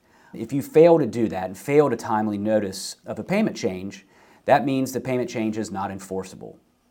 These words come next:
The court will not recognize that and will not enforce this new payment that has come due based on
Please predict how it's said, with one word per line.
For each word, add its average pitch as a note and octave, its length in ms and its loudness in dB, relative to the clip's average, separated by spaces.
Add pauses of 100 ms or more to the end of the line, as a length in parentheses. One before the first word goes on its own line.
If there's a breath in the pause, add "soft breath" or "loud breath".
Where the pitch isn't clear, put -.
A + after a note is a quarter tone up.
The G2 100 -14
court A2+ 320 -2
will G2 140 -6
not G#2 500 2 (300)
recognize G#2+ 580 -2
that F#2+ 220 -6
and F#2 100 -12
will F#2 120 -10
not G2 280 0
enforce F#2+ 520 -10
this F#2 280 -12
new G2+ 240 -2
payment F#2+ 480 -8
that F2+ 160 -8
has F#2 300 -10 (180)
come G2 240 -6
due F#2+ 240 -4
based F#2 380 -6
on F#2 360 -6